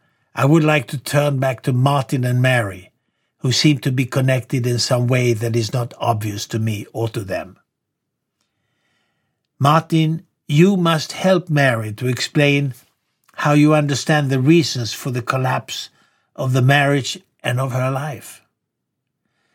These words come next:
She obviously can see something in your presence that gives her hope to understand the deeper reason for her misery,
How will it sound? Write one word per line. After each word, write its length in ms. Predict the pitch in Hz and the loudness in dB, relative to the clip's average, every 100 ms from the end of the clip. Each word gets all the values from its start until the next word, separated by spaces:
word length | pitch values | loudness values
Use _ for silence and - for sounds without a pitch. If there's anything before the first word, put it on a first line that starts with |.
| _ | _
She 300 | - 170 180 | -2 2 4
obviously 520 | 123 131 147 131 - | 4 0 0 -2 -2
can 220 | 147 165 | 0 0
see 280 | 160 - 214 | 2 2 2
something 460 | 170 151 127 123 135 | 2 2 0 -2 -6
in 220 | 131 131 | -2 0
your 180 | 151 160 | 2 0
presence 640 | - 175 160 - 95 - - _ _ _ | -2 -2 -2 -6 -10 -12 -16 _ _ _
that 220 | 135 123 | -4 2
gives 260 | 156 151 127 | 2 2 -2
her 140 | 110 | -8
hope 440 | 113 147 147 151 - | -2 0 0 -2 -8
to 120 | 143 | -4
understand 560 | 139 131 - 151 143 | -2 -4 0 0 0
the 80 | 131 | -2
deeper 400 | 120 143 156 160 | 0 2 2 0
reason 580 | 143 135 143 - 113 113 - _ _ _ _ | 0 2 0 0 -4 -8 -12 _ _ _ _
for 140 | 131 | -2
her 140 | 131 135 | 2 4
misery, 580 | 156 160 120 98 85 | 4 4 0 -10 -14